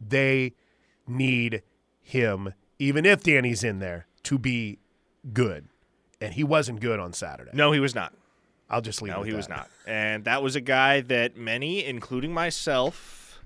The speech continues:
Speaker 2: clamored for more of a season ago.
Speaker 1: Right.
Speaker 2: Because the Sooners were bad and they were unathletic at linebacker. Well,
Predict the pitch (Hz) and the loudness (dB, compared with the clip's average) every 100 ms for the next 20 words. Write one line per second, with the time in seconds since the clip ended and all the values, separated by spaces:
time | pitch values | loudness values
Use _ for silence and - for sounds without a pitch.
0 | - - - 131 131 135 139 135 123 - | -18 -16 -12 -6 -4 -2 -2 -4 -4 -6
1 | 120 113 139 147 120 95 87 117 - - | -6 -2 0 2 4 4 0 -4 -14 -10
2 | 104 - 113 107 113 92 69 73 _ - | -8 -6 -6 -6 -8 -8 -10 -14 _ 0
3 | 135 135 - 120 123 113 110 - 127 123 | 2 2 -2 -4 -2 -4 -6 -6 -4 -2
4 | 123 117 110 104 87 113 123 127 117 113 | -4 -4 -6 -4 -2 0 0 -2 -2 -4
5 | 113 110 - 120 117 113 117 107 85 71 | -4 -4 -4 -6 -6 -8 -4 -4 -6 -14
6 | - _ _ _ 98 95 98 92 85 76 | -20 _ _ _ -8 -6 -6 -6 -8 -12
7 | 71 - 73 _ _ _ _ _ _ _ | -12 -14 -16 _ _ _ _ _ _ _
8 | 98 127 165 | -2 0 0